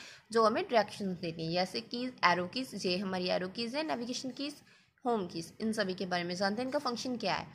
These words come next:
These keys are used to move the cursor in different di-, uh, direction। These keys are also called cursor control keys। ये क्या करती है, हमारा जो कर्सर है डिफरेंट डायरेक्शन में, अगर आपने ऊपर जाना है तो इस की का यूज़ करेगी, नीचे आना है इसका,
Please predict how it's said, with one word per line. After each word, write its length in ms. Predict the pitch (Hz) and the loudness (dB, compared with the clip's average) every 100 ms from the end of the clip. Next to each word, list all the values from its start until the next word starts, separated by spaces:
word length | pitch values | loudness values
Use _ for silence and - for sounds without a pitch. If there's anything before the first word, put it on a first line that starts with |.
| - - - - - - | -20 -20 -20 -20 -20 -10
These 280 | 247 311 339 | 0 2 2
keys 280 | - 320 320 | 0 0 4
are 180 | 339 339 | 4 4
used 480 | 247 233 254 285 - | 2 2 0 -2 -2
to 140 | 311 | 0
move 400 | 311 240 214 233 - | 2 4 2 0 -4
the 260 | 220 269 294 - - - | 0 2 2 0 -10 4
cursor 380 | 214 208 - 269 | 4 6 2 2
in 220 | 269 262 196 | 2 -2 0
different 440 | 190 190 269 269 | -2 -2 -2 0
di-, 160 | 226 - | -2 0
uh, 260 | 202 202 190 | 0 2 0
direction। 480 | 180 196 196 269 277 285 | 2 0 0 -4 -4 -4
These 260 | 226 254 277 - | -2 -4 -6 -6
keys 200 | 262 254 | -4 2
are 180 | 233 226 - | 4 4 6
also 300 | 185 180 185 - | 6 4 -4 -2
called 200 | 247 - 175 | -2 0 0
cursor 320 | 165 - 233 220 | 0 0 -2 0
control 360 | 185 175 185 | -2 -2 -4
keys। 280 | 240 - - - - - - - - | -6 -10 -12 -16 -20 -20 -20 -12 0
ये 140 | 233 | 2
क्या 160 | 233 226 | 4 0
करती 280 | 180 - | 0 -2
है, 80 | 220 | -2
हमारा 420 | 247 220 185 180 | 0 0 2 2
जो 140 | 190 202 | 2 0
कर्सर 380 | 196 175 175 226 | 0 0 -2 -4
है 60 | |
डिफरेंट 460 | 220 190 - 226 214 | -2 -4 -2 -2 2
डायरेक्शन 360 | 180 160 - | 2 0 -2
में, 200 | 165 165 | -4 -4
अगर 240 | - 170 175 | -2 0 2
आपने 220 | 180 185 | 0 -2
ऊपर 240 | 175 - | -6 -2
जाना 280 | 196 202 185 | 0 0 -2
है 60 | 180 | -4
तो 100 | 180 | -8
इस 120 | 185 | -10
की 160 | - 196 | -8 -4
का 80 | |
यूज़ 240 | 190 185 185 | -2 -4 -4
करेगी, 280 | 185 175 180 | -4 -4 -4
नीचे 300 | 185 185 202 | -6 -6 -6
आना 180 | 190 | -4
है 100 | 190 | -6
इसका, 360 | 190 185 - 254 | -8 -10 -6 -6